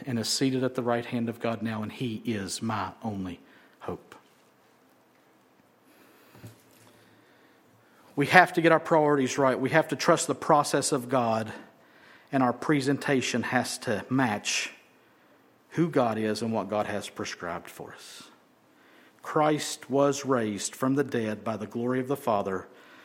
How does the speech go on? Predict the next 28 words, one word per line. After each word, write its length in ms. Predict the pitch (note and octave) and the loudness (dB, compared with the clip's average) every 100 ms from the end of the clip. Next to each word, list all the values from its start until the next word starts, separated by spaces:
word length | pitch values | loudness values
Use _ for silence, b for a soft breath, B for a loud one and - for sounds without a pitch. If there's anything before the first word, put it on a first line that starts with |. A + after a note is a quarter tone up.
| B | B
so 180 | - B2 | -6 -2
that 140 | A2 | -2
we 240 | G2+ A#2 A#2+ | -2 -2 -4
too 340 | A#2 A#2+ G#2+ | -4 -4 -2
might 320 | G#2+ A2 A2 | -2 -2 -4
walk 400 | G2+ G#2 G2+ - | -4 -4 -4 -4
in 220 | A2 G2 G2 | -6 -4 -4
newness 600 | G#2 F2 E2+ - - - - b b b b b | -4 -6 -6 -6 -6 -10 -20 b b b b b
of 120 | F2 | -10
life. 420 | E2+ - - - - _ - | -10 -12 -18 -20 -20 _ -18
Let's 140 | G#2+ | -16
pray. 220 | - - - - - - - _ - - - _ b b b b b b b b | -14 -14 -16 -20 -20 -20 -20 _ -20 -20 -20 _ b b b b b b b b
Father, 160 | - D3+ | 0 2
we 120 | C#3+ | 2
thank 280 | C3+ D3 C3+ | 2 2 2
you 120 | C3 | 2
that 120 | B2+ | 2
your 200 | B2 D3 | 4 2
plan 420 | C#3+ - D#3 D#3 D#3 | 2 0 0 2 0
is 100 | D3 | -2
perfect. 480 | - B2 G2 F#2+ | -2 -2 -4 -2
Your 140 | D3 C#3+ | 2 2
way 260 | B2+ D#3 | 4 4
is 140 | D#3+ D#3 | 4 2
perfect. 500 | - D#3+ E3 D3+ - | 2 2 2 -2 -2
You 200 | D3+ D#3 | 2 4
are 100 | D#3 | 2
perfect. 600 | D#3 A#2+ - - - - | 0 -4 -4 -10 -14 -20